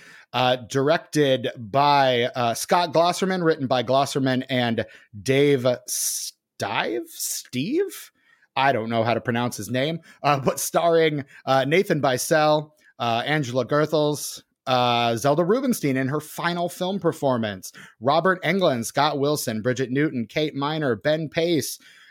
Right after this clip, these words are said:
uh, Britton Spellings, and, uh, quite a few others, including a blink and you miss him, Kane Hodder, in this movie as well. Uh, truly, you'll love to see it.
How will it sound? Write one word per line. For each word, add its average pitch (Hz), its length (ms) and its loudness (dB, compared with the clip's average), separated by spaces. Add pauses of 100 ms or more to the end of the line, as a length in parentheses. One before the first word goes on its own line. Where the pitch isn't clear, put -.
(140)
uh, 117 180 2
Britton 180 340 0
Spellings, 175 800 0
and, 160 400 0 (280)
uh, 143 100 0
quite 185 320 0
a 185 60 2
few 175 240 2
others, 160 260 2
including 156 920 0 (280)
a 127 140 2
blink 135 440 0
and 170 160 0
you 160 120 4
miss 170 260 0
him, 131 160 2
Kane 165 280 -4
Hodder, 127 520 0 (340)
in 123 180 0
this 123 200 -2
movie 113 380 0
as 110 120 -2
well. 117 460 0 (180)
Uh, 107 220 0
truly, 156 680 0 (200)
you'll 123 380 -2
love 120 240 0
to - 160 -8
see 104 300 -6
it. 95 160 -8